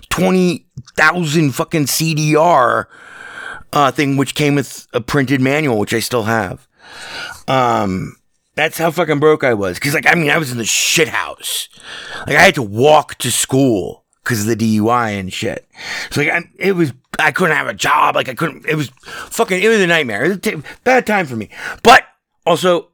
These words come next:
a time of great, great constructive,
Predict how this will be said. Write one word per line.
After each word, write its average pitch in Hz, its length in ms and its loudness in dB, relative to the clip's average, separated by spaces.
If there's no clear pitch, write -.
a 160 40 -4
time 160 240 0
of 139 80 -2
great, 143 240 0
great 147 400 -2
constructive, 123 880 -2